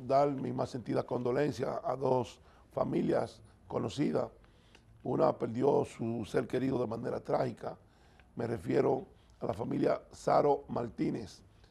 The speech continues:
en el sector de Villafaro. En el día de ayer fue asesinada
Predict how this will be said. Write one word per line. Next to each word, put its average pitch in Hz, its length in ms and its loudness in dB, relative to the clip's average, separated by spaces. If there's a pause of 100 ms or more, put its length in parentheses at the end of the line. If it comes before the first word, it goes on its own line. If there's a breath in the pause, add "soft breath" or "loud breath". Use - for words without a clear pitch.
(220 soft breath)
en 127 140 -6
el 113 80 -4
sector 123 420 0
de 120 80 2
Villafaro. 113 580 -2 (840 soft breath)
En 120 100 -4
el 127 100 -2
día 160 200 4
de 165 60 4
ayer 135 220 2
fue 147 200 4
asesinada 135 640 -2